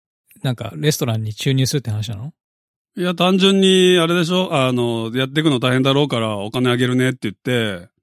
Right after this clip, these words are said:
Speaker 2: 一千万ぐらいだったかな？一つの店に。
Speaker 1: うん。
Speaker 2: それが確か七個、八個、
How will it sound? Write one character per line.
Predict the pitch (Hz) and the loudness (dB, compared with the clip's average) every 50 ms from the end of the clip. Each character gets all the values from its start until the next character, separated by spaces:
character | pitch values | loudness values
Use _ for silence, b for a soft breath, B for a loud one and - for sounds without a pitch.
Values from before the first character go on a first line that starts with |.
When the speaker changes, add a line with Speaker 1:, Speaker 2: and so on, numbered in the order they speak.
| _ _ _ _ _ _ _ _ _ _ _ _ _ _ _ _ _ | _ _ _ _ _ _ _ _ _ _ _ _ _ _ _ _ _
Speaker 2:
一 | - - | -14 -12
千 | - - 156 165 | -6 -4 -2 0
万 | 175 175 196 | 2 2 2
ぐ | 226 | 2
ら | 175 127 | 0 0
い | 101 | -2
だ | - | -4
っ | 95 | -6
た | |
か | 101 | -4
な？ | 123 175 214 - | -4 -4 -4 -6
一 | _ - - 135 110 | _ -8 -8 -8 -6
つ | - 113 | -4 -6
の | 101 98 | -6 -6
店 | 98 98 - 104 | -6 -8 -8 -10
に。 | 90 - - _ _ _ _ _ _ _ _ _ _ | -12 -12 -14 _ _ _ _ _ _ _ _ _ _
Speaker 1:
う | - | -8
ん。 | 135 131 127 120 117 117 | -8 -6 -6 -8 -10 -12
Speaker 2:
そ | 120 - 156 135 | -12 -10 -8 -6
れ | 143 143 | -4 -4
が | 151 147 | -4 -4
確 | 143 170 160 - - | -2 -2 -4 -4 -4
か | - - | -8 -6
七 | 117 120 123 143 156 | -4 -4 -4 -4 -4
個、 | - - 104 | -6 -8 -10
八 | 92 110 107 - - | -8 -8 -10 -10 -12
個、 | - - 101 87 - | -14 -14 -14 -14 -14